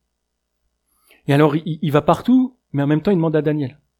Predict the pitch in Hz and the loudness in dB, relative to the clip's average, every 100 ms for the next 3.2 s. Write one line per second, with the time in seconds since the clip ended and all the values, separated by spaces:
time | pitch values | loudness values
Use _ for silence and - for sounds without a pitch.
0 | _ _ _ _ _ _ _ _ _ _ | _ _ _ _ _ _ _ _ _ _
1 | - 127 139 - 165 156 170 180 196 135 | -12 -8 -6 -2 0 0 0 -2 -4 -4
2 | 156 156 147 160 165 _ 131 147 139 123 | -2 -2 -2 -4 -6 _ -4 -2 -2 -4
3 | 107 | -8